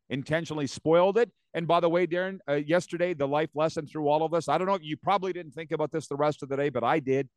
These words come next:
I repeated it to a few people. What a perfect illustration of how the world has changed. This poor bastard almost lost his career and still might. Seth Rothenberg, or whatever the hell his name is,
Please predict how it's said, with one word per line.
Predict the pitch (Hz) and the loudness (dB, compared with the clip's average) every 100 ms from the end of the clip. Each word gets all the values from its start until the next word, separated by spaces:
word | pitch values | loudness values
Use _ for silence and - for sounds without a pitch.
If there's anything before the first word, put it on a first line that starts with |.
| _ 117 | _ 0
I | |
repeated | 139 143 151 139 | 2 0 -4 -4
it | 135 | -4
to | 131 | -2
a | 127 | -4
few | 135 131 | -2 -4
people. | 113 107 98 - _ _ _ - | -4 -4 -6 -10 _ _ _ 0
What | 151 | 2
a | 170 | 4
perfect | - 202 208 185 | 2 0 0 -2
illustration | 175 175 - - 160 - 127 | -2 -2 -4 -2 -2 -2 -6
of | 120 | -2
how | 135 | 0
the | 123 | 0
world | 117 131 113 | 2 0 0
has | - | -6
changed. | 131 113 90 | -6 -6 -2
This | 180 196 | -2 -2
poor | - 185 | 0 0
bastard | 151 156 185 156 - 117 120 _ _ _ _ 160 | 2 4 4 2 -2 -10 -10 _ _ _ _ 4
almost | 233 233 190 156 | 6 6 2 2
lost | 170 170 | 2 2
his | 151 117 | -2 -8
career | - 139 139 131 | -6 0 2 2
and | 147 139 | -2 -6
still | - 233 254 | 0 4 4
might. | 208 208 131 - _ _ _ | 4 4 2 -4 _ _ _
Seth | - 185 202 - _ _ _ _ 120 | -4 2 2 0 _ _ _ _ 0
Rothenberg, | 208 202 165 135 135 110 87 _ - | 2 2 -4 -2 -2 -2 -6 _ -2
or | |
whatever | 160 247 226 | 2 2 2
the | 226 | 0
hell | 175 208 | 0 -2
his | 175 | -6
name | 135 175 156 | -10 -10 -8
is, | 120 120 | -8 -8